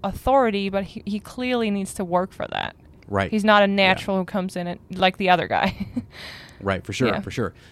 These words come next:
Speaker 2: Yeah, he's, he's trying to make his, make his way in the galaxy. He's trying to, uh, earn, earn some res-, earn some respect, maybe,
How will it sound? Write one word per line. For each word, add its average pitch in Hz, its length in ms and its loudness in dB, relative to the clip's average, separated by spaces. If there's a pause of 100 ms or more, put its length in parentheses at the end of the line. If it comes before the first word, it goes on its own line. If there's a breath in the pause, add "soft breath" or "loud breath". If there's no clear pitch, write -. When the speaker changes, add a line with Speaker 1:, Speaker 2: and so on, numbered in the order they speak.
Speaker 2:
Yeah, 120 140 0
he's, 113 400 0
he's 113 340 -4
trying 110 360 -4
to 98 480 -6
make 95 220 -8
his, 95 440 -10 (240)
make 98 140 -4
his 98 120 -6
way 101 120 -2
in 101 60 -4
the 95 60 -4
galaxy. 98 460 -4
He's 101 160 -10
trying 95 360 -8
to, 90 400 -8 (580 soft breath)
uh, 85 580 -6 (380)
earn, 92 240 -6
earn 95 180 -4
some 92 180 -8
res-, 87 160 -8 (320)
earn 98 360 -4
some 92 160 -6
respect, 117 480 -4
maybe, 98 160 -2